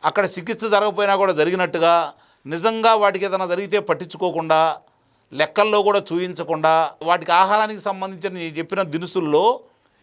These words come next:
వీటిని పురుగులు పట్టినవి కూడా అక్కడ ఇచ్చేసి, నాసిరకం అక్కడ చేసేసి, నానా భ్రష్టు పట్టించిన వ్యక్తులు వీళ్ళు.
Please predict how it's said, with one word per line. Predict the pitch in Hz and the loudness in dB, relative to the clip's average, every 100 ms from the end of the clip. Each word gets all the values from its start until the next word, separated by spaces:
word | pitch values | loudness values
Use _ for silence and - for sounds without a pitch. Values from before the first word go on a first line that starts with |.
| _ | _
వీటిని | 147 208 233 240 196 233 247 | -2 0 0 -4 -4 -2 -2
పురుగులు | - 214 240 247 | 0 0 2 2
పట్టినవి | 226 220 220 | 2 0 -6
కూడా | 208 208 196 | -2 2 2
అక్కడ | 190 | 0
ఇచ్చేసి, | 170 - 196 190 | -6 -4 -6 -4
నాసిరకం | 175 180 185 202 175 | 0 0 2 -2 -2
అక్కడ | 196 180 170 160 | -2 -2 -2 -4
చేసేసి, | 147 156 165 147 190 254 _ _ _ _ _ | -4 -6 -8 -8 -10 -10 _ _ _ _ _
నానా | 143 180 247 247 | 0 2 4 4
భ్రష్టు | 220 214 | 2 -4
పట్టించిన | 214 202 196 208 196 | -6 -6 -6 -8 -4
వ్యక్తులు | 180 175 233 202 | -4 -6 -6 -4
వీళ్ళు. | 175 131 | -2 -4